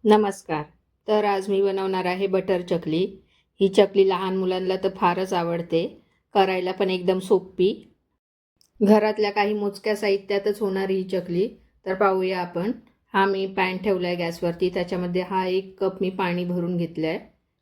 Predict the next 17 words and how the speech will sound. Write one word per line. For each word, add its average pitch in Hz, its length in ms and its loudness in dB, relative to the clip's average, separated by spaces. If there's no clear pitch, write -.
हे 185 100 4
पाणी 185 320 2
चांगलं 185 320 -2
उकळवून 180 460 -2
घ्यायचं 160 360 -4
आहे. 165 120 -4
त्याच्यामध्ये 190 480 0
हा 196 180 -2
एक 180 240 -6
चमचा 180 340 -2
म्हणजे 185 240 -2
चवीनुसार 185 560 -2
आपण 180 300 -4
मीठ 180 220 -2
घालून 170 300 -2
घ्यायचं 151 360 -4
आहे. 175 100 -2